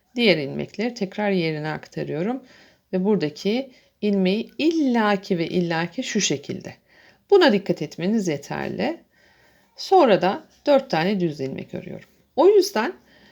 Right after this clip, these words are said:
e, bu model örgüye yeni başlamış arkadaşlar için çok çok ideal.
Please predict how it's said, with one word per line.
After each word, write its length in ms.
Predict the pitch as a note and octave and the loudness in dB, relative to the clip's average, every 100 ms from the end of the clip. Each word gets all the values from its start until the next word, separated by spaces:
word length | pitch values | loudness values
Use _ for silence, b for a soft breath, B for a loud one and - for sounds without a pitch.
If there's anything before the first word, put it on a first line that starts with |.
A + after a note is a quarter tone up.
| b b | b b
e, 260 | G3+ G3+ G#3+ | 4 4 2
bu 80 | E4 | 2
model 420 | D4 F#3+ F3+ - | 4 4 2 -2
örgüye 540 | - G#3 A3+ A3 A#3 C4 | 0 2 2 0 0 0
yeni 300 | G3+ G#3+ A3+ | 0 2 4
başlamış 500 | F#3+ F#3+ E3 D#3+ - | 2 2 -6 -4 -2
arkadaşlar 640 | G3+ G#3 F#3 D#3+ - D#3+ | -2 -2 -4 -2 -4 -8
için 240 | - - A3+ | -8 -8 -8
çok 460 | - G#3+ A3 A3 | -6 -2 -2 -2
çok 300 | - D3 - | -6 -6 -6
ideal. 440 | D3+ C#3 C3+ G3 | -4 -4 -2 -4